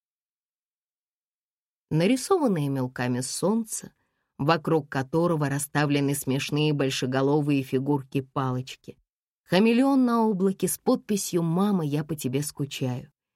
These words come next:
Итоги диктанта во втором классе. Сто процентов. Обведено красным. Со звёздочками за дополнительные слова «Параллель»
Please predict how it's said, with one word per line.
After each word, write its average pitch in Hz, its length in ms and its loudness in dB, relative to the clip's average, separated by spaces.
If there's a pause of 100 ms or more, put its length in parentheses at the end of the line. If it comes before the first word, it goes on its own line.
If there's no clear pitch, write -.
(220)
Итоги 165 460 2
диктанта 165 640 0
во 170 80 0
втором 151 400 0
классе. 139 600 -4 (260)
Сто - 380 0
процентов. 165 840 -4 (360)
Обведено 147 580 2
красным. - 640 -6 (300)
Со 170 220 2
звёздочками 196 840 2
за 151 160 2
дополнительные 147 880 0
слова 131 480 -4 (300)
«Параллель» 147 580 2